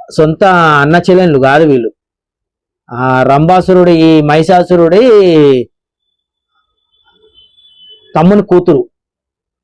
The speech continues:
మహిషాసురుడు వాళ్ళ తండ్రి తమ్ముని కొడుకు అంటే బాబాయ్ కూతురు.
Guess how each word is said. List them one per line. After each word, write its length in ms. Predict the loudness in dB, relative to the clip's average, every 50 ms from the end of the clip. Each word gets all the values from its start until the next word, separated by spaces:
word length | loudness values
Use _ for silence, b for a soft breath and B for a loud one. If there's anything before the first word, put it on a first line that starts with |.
| _ -14
మహిషాసురుడు 680 | -6 -4 -4 -2 0 0 0 0 0 0 0 0 2
వాళ్ళ 320 | 2 2 2 2 2 2 0 0 0 0 0 0 0 0 0 0 0 0 -2 -2 -4 -6 -10 _ _ _ _ _ _ _ _ _ -4
తండ్రి 500 | -2 0 0 0 0 0 2 0 0 -2 -4 _ _ _ _ _ _ _ _ _ _ _ _ _ -4
తమ్ముని 240 | -4 -2 0 -2 0
కొడుకు 220 | 0 -2 -2 -2 -2
అంటే 260 | 0 0 0 -2 -2 -8 _ _ _ _
బాబాయ్ 400 | -4 -2 0 0 2 2 0 0
కూతురు. 380 | 0 -2 -2 -2 -2 -6 -8 -8